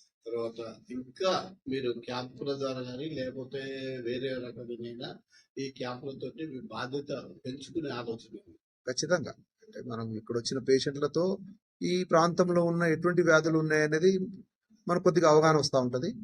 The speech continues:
Speaker 2: ఏదైనా ఒక ఊర్లో కానీ ప్రాంతంలో కానీ ఎక్కువ మొత్తంలో అవే వ్యాధులు కనిపిస్తా ఉంటే అక్కడ ఉచిత క్యాంపులు నిర్వహించేసి వా-, ప్రజలందరికీ కూడా సలహాలు సూచనలు ఏర్పాటు చేసే కార్యక్రమం చేస్తాం.
Speaker 1: సార్, ఎక్కువ శాతం మన దగ్గరికి ఏ రకం పేషెంట్ వస్తారు సార్?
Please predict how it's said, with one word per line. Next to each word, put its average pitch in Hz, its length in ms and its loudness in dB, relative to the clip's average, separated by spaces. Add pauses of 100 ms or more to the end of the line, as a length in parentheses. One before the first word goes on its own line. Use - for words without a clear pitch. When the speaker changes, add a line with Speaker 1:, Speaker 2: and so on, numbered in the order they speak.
(300)
Speaker 2:
ఏదైనా 202 420 8
ఒక 190 160 4
ఊర్లో 180 340 6
కానీ 175 220 4
ప్రాంతంలో 160 480 2
కానీ 165 300 2
ఎక్కువ 175 380 2
మొత్తంలో 185 400 4
అవే 156 220 8
వ్యాధులు 165 340 6
కనిపిస్తా 147 400 0
ఉంటే 151 200 -2 (480)
అక్కడ 156 220 4 (1000)
ఉచిత 165 220 0
క్యాంపులు 156 340 2
నిర్వహించేసి 143 540 2
వా-, 156 220 4
ప్రజలందరికీ 147 500 4
కూడా 139 160 -2
సలహాలు 139 420 2
సూచనలు 135 360 -4
ఏర్పాటు 123 300 -2
చేసే 123 180 -2
కార్యక్రమం 120 420 -4
చేస్తాం. - 300 -10 (760)
Speaker 1:
సార్, 165 260 -4
ఎక్కువ 165 220 -8
శాతం 180 440 -4
మన 156 160 -6
దగ్గరికి 151 600 -6
ఏ 139 60 -2
రకం 147 300 -4
పేషెంట్ 131 380 -10
వస్తారు - 280 -18
సార్? - 160 -20